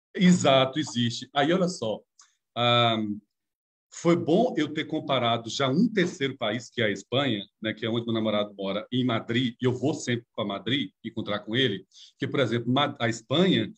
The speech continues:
não cultua os Estados Unidos. Por exemplo, eu não falo muito espanhol, eu falo mais inglês do que espanhol. E aí, assim, eu tenho um problema na Espanha, porque o espanhol se nega a falar inglês,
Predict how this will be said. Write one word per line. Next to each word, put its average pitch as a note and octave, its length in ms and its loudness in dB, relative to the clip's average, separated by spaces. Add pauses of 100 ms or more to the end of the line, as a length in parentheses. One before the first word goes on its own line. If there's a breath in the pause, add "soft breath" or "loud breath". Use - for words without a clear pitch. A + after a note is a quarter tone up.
(100)
não F3 220 2
cultua F#3 300 0
os F3+ 60 4
Estados F3 260 0
Unidos. D3+ 500 -2 (420 soft breath)
Por D3 100 -2
exemplo, C#3 200 -2
eu C#3+ 80 4
não G3 140 2
falo B2 260 0
muito B2+ 140 -4
espanhol, A2 440 -2
eu B2 100 0
falo C#3 220 2
mais F3 200 4
inglês A2 340 0
do A2+ 60 -14
que - 100 -10
espanhol. G2 480 -6 (340 loud breath)
E A#2+ 120 0
aí, C3 120 4
assim, D3 280 -2
eu B2+ 80 -4
tenho D3 140 -4
um - 40 -10
problema D3 440 2
na B2+ 120 0
Espanha, B2+ 420 -4
porque C#3 320 -6 (220 loud breath)
o - 100 2
espanhol D3 440 2
se G#3 200 -6
nega E3 380 2
a C#3 60 -2
falar C#3 260 -8
inglês, C3 440 -6